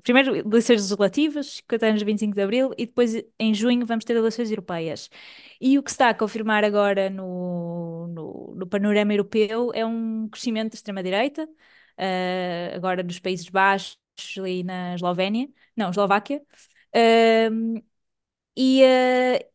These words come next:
e a minha recomendação é uma entrevista do Expresso a um, eh, investigador de, da Universidade de Yale chamado Samuel Moyen, acho que é assim que se diz,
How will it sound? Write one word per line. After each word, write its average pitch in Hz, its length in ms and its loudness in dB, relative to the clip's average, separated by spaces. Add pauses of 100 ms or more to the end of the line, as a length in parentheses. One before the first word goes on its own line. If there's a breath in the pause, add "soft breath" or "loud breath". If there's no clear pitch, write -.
e 262 160 2
a 285 40 4
minha 294 180 -2
recomendação 277 500 -4
é 214 40 -4
uma 247 100 -2
entrevista 233 480 -8
do 202 60 -12
Expresso - 720 0
a 226 160 0
um, 220 260 2
eh, 208 400 -2
investigador 208 720 0
de, 180 320 -8
da 190 80 -6
Universidade 190 460 0
de 180 120 0
Yale 175 380 0
chamado 175 480 -6
Samuel 190 960 0
Moyen, 190 560 -4 (560 loud breath)
acho - 100 -16
que - 60 -8
é - 20 -6
assim 180 160 -6
que 175 60 -10
se - 80 -10
diz, 208 280 -8